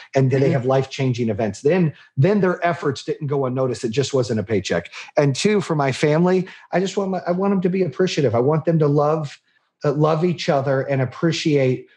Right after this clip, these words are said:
Speaker 1: what we're, what we're able to do, and to not feel the pressures that I felt of not, you know, having to go to college. Like, my oldest, she's twenty-two. She's the best mom on the planet. She didn't
Speaker 2: Mm-hmm.
Speaker 1: go to college. She doesn't need to. And I tell my kids,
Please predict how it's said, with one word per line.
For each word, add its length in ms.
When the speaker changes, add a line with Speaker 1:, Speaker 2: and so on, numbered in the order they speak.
Speaker 1:
what 360
we're, 360
what 180
we're 180
able 280
to 100
do, 420
and 120
to 80
not 260
feel 220
the 100
pressures 540
that 100
I 160
felt 400
of 160
not, 380
you 100
know, 80
having 300
to 60
go 80
to 80
college. 260
Like, 140
my 120
oldest, 260
she's 160
twenty-two. 360
She's 180
the 80
best 240
mom 200
on 60
the 80
planet. 380
She 100
didn't 160
Speaker 2:
Mm-hmm. 80
Speaker 1:
go 60
to 20
college. 540
She 160
doesn't 240
need 240
to. 160
And 100
I 60
tell 240
my 180
kids, 520